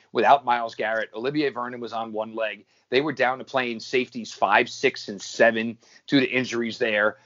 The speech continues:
Um, you know, it had Greedy Williams, who they just completely mishandled as a rookie. Um, granted, he didn't play well, but they also mishandled the way they handled him. You know, they didn't have much left. At my, Mac Wilson was in way, way over his head at the time.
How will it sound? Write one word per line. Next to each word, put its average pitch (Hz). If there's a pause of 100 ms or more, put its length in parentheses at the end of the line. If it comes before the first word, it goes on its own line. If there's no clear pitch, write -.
(200)
Um, 123
you 139
know, 113
it 120
had 131
Greedy 147
Williams, 123
who 131
they 110
just 107
completely 135
mishandled 113
as 104
a 110
rookie. 107 (280)
Um, 104 (180)
granted, 127
he 143
didn't 127
play 131
well, 92
but 110
they 113
also 110
mishandled 110
the 107
way 107
they 92
handled 104
him. 104 (300)
You 135
know, -
they 120
didn't 151
have 127
much 127
left. 131
At 127
my, 110
Mac 127
Wilson 131
was 110
in 98
way, 123
way 120
over 123
his 104
head 110
at 104
the 113
time. 110